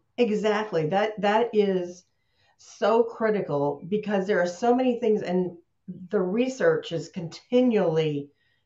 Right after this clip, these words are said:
uncovering more reasons why good sleep is important.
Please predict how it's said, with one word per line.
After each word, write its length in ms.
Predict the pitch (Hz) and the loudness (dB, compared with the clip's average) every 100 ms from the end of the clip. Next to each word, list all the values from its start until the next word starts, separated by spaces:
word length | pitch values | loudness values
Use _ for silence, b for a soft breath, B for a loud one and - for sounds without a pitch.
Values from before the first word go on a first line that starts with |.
| _ _ _ | _ _ _
uncovering 760 | 202 214 214 214 208 190 180 175 | 2 2 2 0 2 2 0 0
more 380 | 185 196 214 196 | 0 4 4 4
reasons 720 | 190 202 196 185 170 165 165 | 0 0 0 -2 -4 -4 -6
why 400 | 165 165 160 165 | -2 0 2 2
good 400 | 160 151 190 180 | -2 2 2 2
sleep 440 | - 180 190 185 | -2 -2 -2 0
is 180 | 160 160 | -2 2
important. 760 | 160 147 - 175 - 135 131 | 0 0 -2 -2 -2 -8 -10